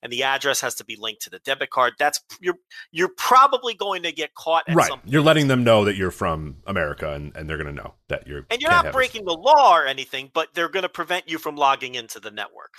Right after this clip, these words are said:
Speaker 1: through the V P N at that point. So, uh, use the foreign address, pay with PayPal,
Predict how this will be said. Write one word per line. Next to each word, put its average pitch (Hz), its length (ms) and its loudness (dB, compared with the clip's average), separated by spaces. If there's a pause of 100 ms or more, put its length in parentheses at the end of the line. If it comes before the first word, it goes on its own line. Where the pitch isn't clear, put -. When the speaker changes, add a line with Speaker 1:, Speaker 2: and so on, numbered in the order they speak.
Speaker 1:
through 95 160 -20
the 92 60 -20
V - 180 -20 (100)
P 98 100 -16
N 87 40 -12
at - 60 -20
that - 240 -18 (180)
point. - 120 -20 (120)
So, 107 400 -4 (560)
uh, 117 160 -4 (200)
use 196 300 -6
the 269 80 2
foreign 226 400 6
address, 156 720 2 (640)
pay 156 240 -2
with 214 240 2
PayPal, 120 720 -2